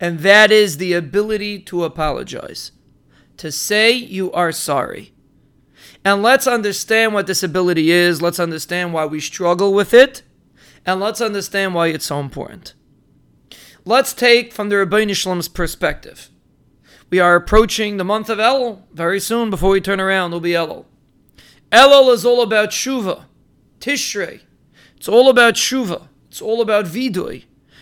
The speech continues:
It's all about saying Chatasi. And the obvious question is, what's the benefit of saying Chatasi?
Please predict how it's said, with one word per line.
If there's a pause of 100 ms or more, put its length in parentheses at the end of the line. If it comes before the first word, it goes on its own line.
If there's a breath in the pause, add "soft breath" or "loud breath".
(160 soft breath)
It's
all
about
saying
Chatasi. (840 soft breath)
And
the
obvious
question
is,
what's
the
benefit
of
saying
Chatasi?